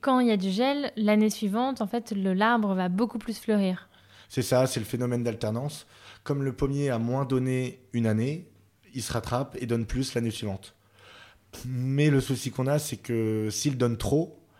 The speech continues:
Speaker 2: euh, il va s'épuiser et donnera moins l'année suivante. Et on va rentrer dans un cycle d'alternance où les pommiers vont donner beaucoup une année et moins l'année suivante.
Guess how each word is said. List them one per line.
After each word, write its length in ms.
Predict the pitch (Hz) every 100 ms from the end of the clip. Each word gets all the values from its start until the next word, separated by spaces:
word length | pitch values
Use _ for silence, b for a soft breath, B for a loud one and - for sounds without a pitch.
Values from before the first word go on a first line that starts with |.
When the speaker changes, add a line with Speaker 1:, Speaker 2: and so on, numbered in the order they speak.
| B B B B B _ -
Speaker 2:
euh, 160 | 131 123
il 80 |
va 80 | 131
s'épuiser 640 | 123 123 117 117 160 - 127
et 60 |
donnera 400 | 120 127 113 123
moins 600 | 131 127 135 151 165 156 139
l'année 240 | 120 123 117
suivante. 480 | - 113 165 160 - 131
Et 40 |
on 60 | 123
va 140 | 123
rentrer 260 | 127 - 139
dans 160 | 120
un 60 | 110
cycle 280 | - - 127
d'alternance 640 | 113 110 110 139 151 -
où 60 | 135
les 100 | 117
pommiers 240 | 123 139
vont 120 | 120
donner 180 | 110 107
beaucoup 280 | 107 127 127
une 80 | 117
année 340 | 113 135 -
et 80 | 117
moins 200 | 120 127
l'année 200 | 120 113
suivante. 460 | - 98 95 -